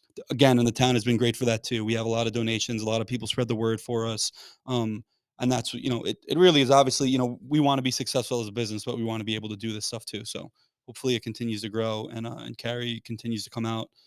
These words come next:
for us, and not just us, but other businesses too, and just, you know, gets us through everything that we're all,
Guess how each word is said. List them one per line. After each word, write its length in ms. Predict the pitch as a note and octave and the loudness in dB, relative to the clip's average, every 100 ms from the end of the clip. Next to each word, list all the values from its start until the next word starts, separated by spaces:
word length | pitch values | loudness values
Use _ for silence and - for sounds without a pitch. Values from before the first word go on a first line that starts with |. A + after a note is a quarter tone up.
| _ _ _ | _ _ _
for 160 | - D3 | 8 8
us, 180 | E3+ - | 8 4
and 60 | |
not 140 | F#3+ G#3+ | 0 0
just 180 | B2+ - | -2 -2
us, 160 | B2 | -4
but 100 | - B2+ | -4 -4
other 140 | B2+ | -2
businesses 420 | A#2 A2 - A#2 | -2 -4 -4 -4
too, 240 | - C3 B2+ | 0 0 0
and 80 | |
just, 160 | A2+ - | -2 -6
you 60 | B2 | -6
know, 160 | A#2 - - _ _ - | -6 -10 -20 _ _ -8
gets 200 | C3 - | -6 -4
us 100 | A2+ | -6
through 200 | C3 B2 | -2 -2
everything 300 | B2 A#2+ B2 | -2 -4 -4
that 100 | B2 | -2
we're 140 | A#2+ | -2
all, 160 | A#2+ A#2 | -4 -6